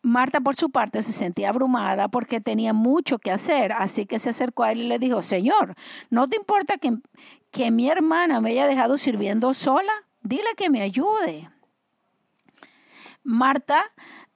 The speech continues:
ella no tiene problema ahí y le dice, "Mira, Jesús, por favor, haz algo por mí".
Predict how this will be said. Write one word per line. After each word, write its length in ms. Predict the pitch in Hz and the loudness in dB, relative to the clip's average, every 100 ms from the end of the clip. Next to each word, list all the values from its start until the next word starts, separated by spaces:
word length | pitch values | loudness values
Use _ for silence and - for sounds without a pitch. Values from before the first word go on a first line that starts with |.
| _ _ - | _ _ -2
ella 360 | 254 247 262 262 | 0 2 2 2
no 180 | 262 | 2
tiene 280 | 254 269 277 | 0 2 0
problema 500 | 254 262 240 240 277 480 - _ - | 2 2 2 2 2 0 -6 _ -6
ahí 360 | - 233 247 381 | 2 4 4 2
y 80 | 277 | 0
le 140 | 254 | 0
dice, 200 | 233 269 | 0 0
"Mira, 360 | 294 453 233 160 _ | 0 0 0 -4 _
Jesús, 520 | - 262 - 302 - | -2 0 2 2 0
por 200 | - - | -4 -2
favor, 280 | 233 262 269 | 2 2 4
haz 120 | 247 | 2
algo 200 | 320 302 | 2 0
por 160 | 240 202 | 0 -2
mí". 240 | 196 170 | -2 -8